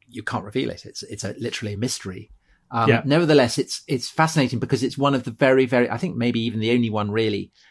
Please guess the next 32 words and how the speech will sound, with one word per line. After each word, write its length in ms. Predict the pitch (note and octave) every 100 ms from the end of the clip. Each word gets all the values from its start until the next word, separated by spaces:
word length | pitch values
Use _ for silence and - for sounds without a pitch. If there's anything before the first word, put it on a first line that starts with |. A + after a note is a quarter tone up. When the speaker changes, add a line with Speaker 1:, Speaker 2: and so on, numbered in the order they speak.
| -
Speaker 1:
that 100 | -
gives 240 | C#3+ B2
you 100 | B2
a 40 | G#2+
sense 300 | C3 A2+ G2+
of 120 | F2+
kind 180 | A2+ G#2+
of 80 | G2+
the 140 | G#2+
ecstatic 520 | - - A#2+ - B2+
sense 240 | A2+ G#2+ A2
of 60 |
identification 760 | G#2 G#2 - - A2 G2+ G#2+ G#2+ _ _ _ -
that 320 | G#2+ G#2+ - - _ _ _ - _ _ -
a 40 |
worshipper 480 | A2 A2 - - G#2+
of, 100 | F#2+ -
of, 300 | G#2+ - A2 -
of 140 | G2+
a 60 | F#2+
god 400 | G2+ G2+ G#2 - _ _ _ -
in, 380 | G2+ G2 F#2+ F2+ _ _ _ _ _ _ _
you 80 | G#2+
know, 80 | G2+ G2 _
the 80 | A2
Roman 300 | G#2+ G#2 F#2+
period 440 | G#2+ G2+ G2+ F#2 _ -
might, 260 | G#2+ G#2+ _
was 120 | A2 -
capable 400 | G#2 F#2 G2 G2+
of 80 |
feeling. 340 | - G#2 G2